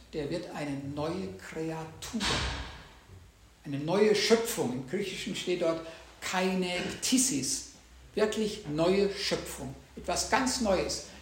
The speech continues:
entsteht im Menschen. Wer das erfahren hat, seinem Leben,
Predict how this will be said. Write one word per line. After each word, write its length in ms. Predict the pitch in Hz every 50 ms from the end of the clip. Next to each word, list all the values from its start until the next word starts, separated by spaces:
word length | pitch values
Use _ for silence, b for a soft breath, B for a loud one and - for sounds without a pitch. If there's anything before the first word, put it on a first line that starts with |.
| B B
entsteht 840 | - 165 160 160 - - - - - 190 196 202 214 208 - - -
im 160 | 220 202 190
Menschen. 500 | 175 170 170 165 160 160 - - - - - - - - - - - - - - - - - - - - _ _ - - -
Wer 100 | - 151
das 200 | 139 196 190 -
erfahren 600 | - 170 - - - 247 240 196 156 131 127 -
hat, 220 | - 160 - - - - B B B B B B B B -
seinem 400 | - - 180 175 170 170 165 160
Leben, 600 | 170 196 214 202 175 - - 135 131 131 - -